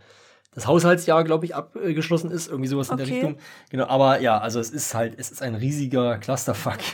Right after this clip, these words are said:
Speaker 1: Ähm, und da gibt's jetzt mittlerweile auch Vorwürfe in Richtung der Staatsanwaltschaft, dass das absichtlich war und so. Und also es ist wirklich, also ob da was dran ist, das ist natürlich jetzt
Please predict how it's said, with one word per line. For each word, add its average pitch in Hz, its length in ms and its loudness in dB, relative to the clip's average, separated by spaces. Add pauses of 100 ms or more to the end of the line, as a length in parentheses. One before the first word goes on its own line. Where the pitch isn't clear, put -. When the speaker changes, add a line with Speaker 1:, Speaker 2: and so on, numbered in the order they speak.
(680)
Speaker 1:
Ähm, 110 680 -2 (680)
und 120 220 0
da 127 80 6
gibt's 143 300 0
jetzt 147 180 2
mittlerweile 139 420 6
auch 123 140 0
Vorwürfe 147 580 2
in 143 120 -2
Richtung 135 320 0
der 131 100 2
Staatsanwaltschaft, 139 800 0
dass 123 160 -2
das 117 180 -8
absichtlich 156 600 -4
war 147 260 6
und 147 140 -4
so. 139 260 2
Und 143 100 -6
also 123 160 -4
es 120 140 -4
ist 151 220 -8
wirklich, 139 560 -4 (580)
also 135 200 0
ob 143 100 2
da 143 280 6
was 135 180 4
dran 143 200 2
ist, 160 160 2
das 135 100 0
ist 131 140 -2
natürlich 127 240 0
jetzt - 240 0